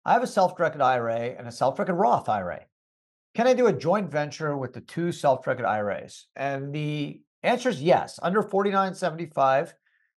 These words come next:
C, a I R A is not deemed a disqualified person. So if you look at forty-nine seventy-five E two,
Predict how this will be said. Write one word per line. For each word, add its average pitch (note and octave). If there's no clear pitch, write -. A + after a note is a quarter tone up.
C, D3
a D#3+
I F#3
R F#3
A D3
is B2
not C#3
deemed A#2+
a A#2
disqualified G#2+
person. -
So -
if A#2+
you C#3
look E3
at D#3
forty-nine E3
seventy-five B2+
E B2
two, A#2+